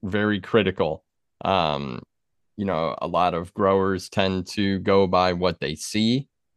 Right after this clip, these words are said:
um, but more and more data measurement, um, certainly with, with ornamental growers, is becoming very critical. And I would imagine with, with food crop producers, it's probably much more, uh,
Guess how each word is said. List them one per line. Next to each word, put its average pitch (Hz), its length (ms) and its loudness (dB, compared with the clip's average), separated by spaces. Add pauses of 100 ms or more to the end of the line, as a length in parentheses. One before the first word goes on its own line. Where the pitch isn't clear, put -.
(160)
um, 87 480 0
but 92 240 2
more 107 220 4
and 104 100 2
more 95 460 4 (240)
data 95 240 0
measurement, 90 800 -2 (180)
um, 76 260 -4
certainly 82 520 -4
with, 82 300 -6 (100)
with 87 180 -6
ornamental 90 480 -2
growers, 85 420 -4
is 87 140 -8
becoming 85 560 -2 (320)
very 98 220 0
critical. 85 420 -2
And 82 80 -2
I 78 80 -2
would 76 140 -4
imagine 67 500 -6
with, 65 220 -10 (120)
with - 160 -10
food 85 280 -8
crop 67 340 -4 (400)
producers, 80 560 -8
it's - 160 -14
probably 73 640 -6 (420)
much 90 320 -2
more, 78 480 -2
uh, 52 360 -4